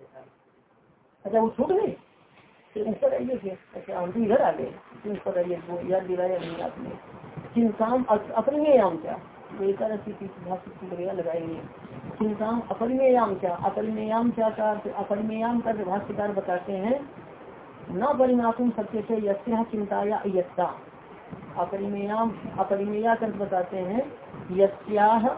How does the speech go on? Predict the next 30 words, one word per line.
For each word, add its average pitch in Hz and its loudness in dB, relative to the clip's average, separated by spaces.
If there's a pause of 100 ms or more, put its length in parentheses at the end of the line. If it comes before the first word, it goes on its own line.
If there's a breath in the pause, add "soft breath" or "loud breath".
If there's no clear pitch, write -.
(180)
चिंताया 202 4
इयत्ता 190 2 (140)
परिमातुम 185 -2
न 233 4
सत्य 190 -2
से 226 4 (720)
सा 214 2 (140)
अपरिमेया। 175 0 (400)
लग 202 2
जाएगा? 277 10 (520)
यस्याः 240 2
चिंताया 220 -2
यत्ता 202 -2
परिमातुं 262 0 (480)
न 269 0
शक्यते। 226 -4
मैं 196 -6
जैसा 214 0
बोल 208 0
रहा 269 0
हूँ 269 0
वैसा 202 -2
ध्यान 180 -4
देंगे। 180 -4
यस्याः 226 2
चिंताया 202 -2 (600)
यत्ता 196 2
परिमातुं 190 -2
न 196 -2
शक्यते। 226 0